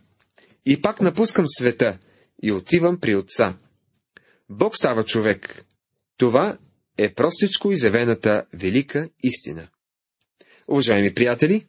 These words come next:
в това първо изучаване на Евангелието от Йоанна направихме въведение към него. Говорихме за авторството,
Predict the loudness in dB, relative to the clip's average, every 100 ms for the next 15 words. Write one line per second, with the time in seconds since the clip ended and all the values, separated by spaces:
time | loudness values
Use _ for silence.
0 | _ _ _ _ _ _ -4 0 0 2
1 | 0 2 2 2 0 2 2 0 -2 -2
2 | -2 0 0 0 -2 -4 -6 -2 0 2
3 | 2 -2 _ -20 -20 -20 -2 0 2 2
4 | 2 0 0 0 -4 _ -4 -2 0 0
5 | 2 2 2 2 2 2 -4 -8 _ _
6 | _ -20 _ -6 -2 2 2 2 2 2
7 | 0 0 -2 0 -2 -2 -4 -8 -2 -2